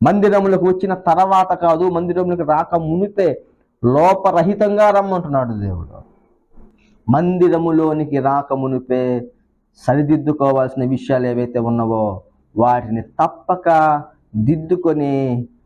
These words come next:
మందిరములోనికి, చర్చిలోనికి, ఆరాధనలోనికి, పాట పాడటానికి, ప్రసంగించటానికి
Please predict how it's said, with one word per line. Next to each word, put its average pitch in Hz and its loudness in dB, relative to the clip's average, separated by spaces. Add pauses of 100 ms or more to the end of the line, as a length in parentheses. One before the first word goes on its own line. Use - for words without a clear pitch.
(140)
మందిరములోనికి, 123 -2 (100)
చర్చిలోనికి, 131 -2
ఆరాధనలోనికి, 147 0
పాట 139 0
పాడటానికి, 151 -2 (380)
ప్రసంగించటానికి 151 -2